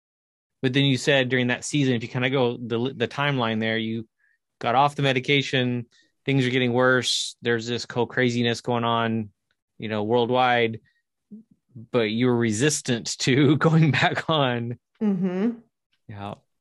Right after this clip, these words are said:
Speaker 2: And kind of, uh, number one, resistant to going back on medicine, but, um, even worse than that, I was in denial about how bad I really was.
Speaker 1: Yeah.
Speaker 2: Um, you know, my husband would point it out, my mom would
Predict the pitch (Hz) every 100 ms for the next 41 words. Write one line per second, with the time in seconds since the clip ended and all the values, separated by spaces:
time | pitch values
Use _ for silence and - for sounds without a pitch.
0 | _ - _ 285 294 247 311 440 403 247
1 | 240 - - _ - - - - 196 247
2 | 330 330 277 247 226 226 226 214 208 202
3 | 196 190 196 190 196 202 196 190 190 -
4 | - - 190 180 180 185 - _ _ -
5 | 240 226 214 202 185 214 240 - 202 190
6 | 180 202 254 - 202 196 196 190 190 190
7 | _ _ _ _ _ _ - 233 233 214
8 | 196 175 175 190 240 277 - 214 190 185
9 | 185 - - - 165 196 196 190 185 175
10 | 170 165 - - 175 170 170 156 147 143
11 | - - - _ _ - 185 175 160 165
12 | 170 - 190 175 175 180 175 180 165 202
13 | 208 220 214 202 202 196 180 180 180 180
14 | - 165 156 156 170 185 196